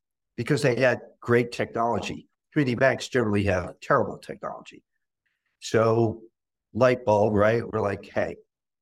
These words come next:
let's take both of these things and put them together." You've really got this orientation of community bankers that love what they're doing. They love their local communities. They want to help local businesses, but they've got terrible technology.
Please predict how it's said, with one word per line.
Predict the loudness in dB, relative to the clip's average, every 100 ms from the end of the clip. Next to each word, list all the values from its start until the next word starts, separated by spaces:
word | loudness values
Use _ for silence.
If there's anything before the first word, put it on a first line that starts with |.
| _ _
let's | -12 -8
take | -4 -4 -2
both | -4 -2
of | -2
these | -2 -4 -4
things | -6 -6 -14 -18 _ _ _ _ _ _ _
and | -2 -2 -2
put | -4 0
them | 2
together." | 2 -2 -4 -6 -6
You've | -4 4
really | 4 6
got | 6 4
this | -2 0
orientation | 2 4 2 -2 -2 0 -4
of | -4 -14
community | -12 -8 -4
bankers | 0 0 0 -6 -6 -12 _ _ _ -2
that | -2
love | 2 4 6 4
what | 0
they're | 2 0
doing. | 0 0 0 0
They | 0 2
love | 2 4
their | 2
local | 2 2 2 -2
communities. | -2 -10 -8 -6 -8 -10 -16 _ _ _ _ -2
They | 0
want | 2 2 4
to |
help | 4 2 2
local | -2 0 -2
businesses, | -2 -4 -4 -8 -8 -8
but | -8
they've | -6 -2
got | -2 0
terrible | 0 0 -2
technology. | -4 -8 -6 -8 -10 -18